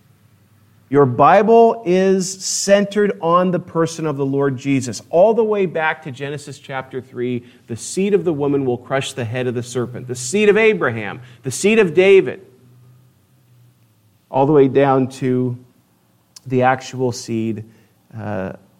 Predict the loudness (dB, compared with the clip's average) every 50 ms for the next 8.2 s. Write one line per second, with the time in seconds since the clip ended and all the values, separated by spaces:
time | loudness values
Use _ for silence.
0 | _ _ -16 -12 -12 -12 -10 -8 -6 -4 -2 -2 -2 -2 -4 -4 -6 -8 -10 -16
1 | _ -10 -8 -6 -6 -6 -6 -6 -4 -4 -2 -2 -2 -4 -4 -4 -6 -6 -4 -4
2 | -4 -4 -4 -6 -12 -14 -14 -12 -10 -10 -8 -8 -10 -14 -16 -20 -20 _ _ _
3 | _ _ _ _ _ _ _ _ _ _ _ _ _ _ _ _ _ _ _ _
4 | _ _ _ _ _ _ _ _ _ _ -2 0 2 2 2 0 -4 -18 -20 _
5 | _ _ _ _ _ -4 2 2 2 4 2 -2 -2 -2 -2 -2 -4 -6 -16 -12
6 | -6 -2 0 0 0 0 -2 -6 -12 -18 -18 -18 -16 -16 -18 -20 -20 _ _ _
7 | -6 -4 -2 0 2 2 2 0 -2 -6 -6 -8 -8 -8 -10 -14 -18 -18 -18 -16
8 | -14 -14 -14